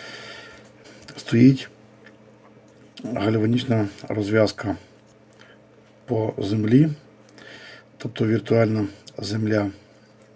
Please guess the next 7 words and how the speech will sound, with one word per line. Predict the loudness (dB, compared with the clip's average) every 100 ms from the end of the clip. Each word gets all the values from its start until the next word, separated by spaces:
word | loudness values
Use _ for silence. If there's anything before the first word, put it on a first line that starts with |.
| -20 -12 -8
і | -8 -8 -10 -10 -6
вони, | -2 2 4 4 0 -6
е, | -8 -6 -6
розділені. | -2 -2 -2 -2 -2 -6 -10 -16 _ _ -20 -20 -20 -20 -20 -20 -20 -20 -20 -20 _ _ _ _
По | 4 6 6 4 -4 -20 -20 _ _ 2
<clears throat> | 8 8 8
амплітуді, | 6 4 2 2 4 2 2